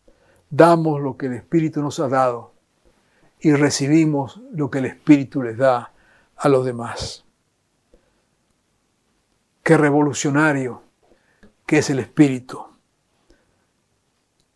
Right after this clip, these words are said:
Nos movemos bajo su soplo, en libertad y en diversidad.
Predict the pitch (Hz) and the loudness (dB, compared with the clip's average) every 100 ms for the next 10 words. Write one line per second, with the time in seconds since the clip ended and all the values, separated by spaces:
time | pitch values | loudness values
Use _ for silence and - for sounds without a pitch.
0 | _ - 147 143 151 160 160 147 120 - | _ -6 2 6 8 8 6 4 2 -6
1 | - _ 143 143 - 131 127 - 175 156 | -20 _ -2 0 0 -2 -6 0 4 4
2 | - - - - _ _ _ _ _ _ | 2 -18 -18 -20 _ _ _ _ _ _
3 | _ _ _ - 156 147 143 135 131 - | _ _ _ -10 -2 2 2 2 -2 2
4 | 147 139 127 - _ _ _ _ _ _ | 4 4 0 -8 _ _ _ _ _ _
5 | _ - 147 143 139 131 131 - 139 131 | _ 0 2 4 4 4 2 0 2 2
6 | 131 - | 2 -2